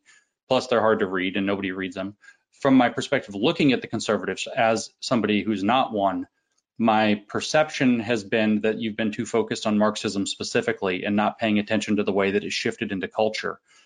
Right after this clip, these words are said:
And so it's been this, you know, C pac was titled America versus Socialism this year. It's like,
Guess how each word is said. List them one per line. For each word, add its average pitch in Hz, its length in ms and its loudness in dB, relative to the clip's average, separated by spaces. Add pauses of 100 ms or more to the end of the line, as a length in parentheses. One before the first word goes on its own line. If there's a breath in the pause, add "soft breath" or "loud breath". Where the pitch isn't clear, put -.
(120 soft breath)
And 104 100 0
so 110 220 4
it's 107 140 0
been 104 260 2
this, 127 340 -2
you 123 140 0
know, 107 220 2
C 143 240 0
pac 98 260 -2
was 90 100 -8
titled 98 380 -4
America 107 420 2
versus 98 360 -4
Socialism 98 560 0
this 95 240 -6
year. - 180 -10 (460)
It's 117 180 -4
like, 117 260 0